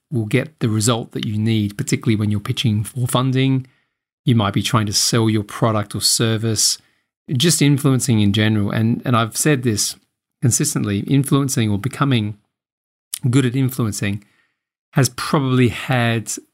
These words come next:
out of all the skills that I've mastered over, you know, my career,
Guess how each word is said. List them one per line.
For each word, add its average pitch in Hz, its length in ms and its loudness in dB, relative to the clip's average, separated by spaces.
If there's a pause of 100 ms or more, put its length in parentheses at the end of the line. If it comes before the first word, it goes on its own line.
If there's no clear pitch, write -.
out 135 100 0
of 120 80 2
all 170 100 6
the 190 80 0
skills 143 520 2
that 123 100 2
I've 110 160 0
mastered 113 640 0
over, 123 580 2 (340)
you 113 80 0
know, 107 60 0
my 101 140 2
career, 117 580 0